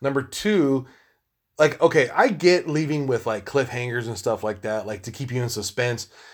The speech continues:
but it is fucking ridiculous, man. Like, and then you have to wait a whole nother six years before the other one, bef-, you know, before the other one comes out. It's, <laughs> it's kinda like the way they did, uh, what is it, uh, what is that fucking show? Game of Thrones.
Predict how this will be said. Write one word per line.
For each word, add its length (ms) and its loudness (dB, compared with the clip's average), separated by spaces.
but 140 4
it 180 2
is 160 0
fucking 480 -8
ridiculous, 960 -4
man. 260 2
Like, 120 2
and 100 2
then 60 0
you 80 2
have 120 4
to 60 -2
wait 140 2
a 60 4
whole 160 4
nother 340 2
six 460 -2
years 220 4
before 200 2
the 100 2
other 120 4
one, 180 2
bef-, 240 -6
you 80 -4
know, 100 0
before 240 -4
the 80 0
other 120 0
one 120 -2
comes 300 -2
out. 320 2
It's, 160 -2
<laughs> 40 -6
it's 120 2
kinda 200 6
like 140 4
the 60 2
way 100 6
they 160 4
did, 280 -2
uh, 260 4
what 160 0
is 120 -6
it, 180 -10
uh, 280 -4
what 120 0
is 40 2
that 140 4
fucking 180 0
show? 480 0
Game 220 -2
of 80 -4
Thrones. 440 0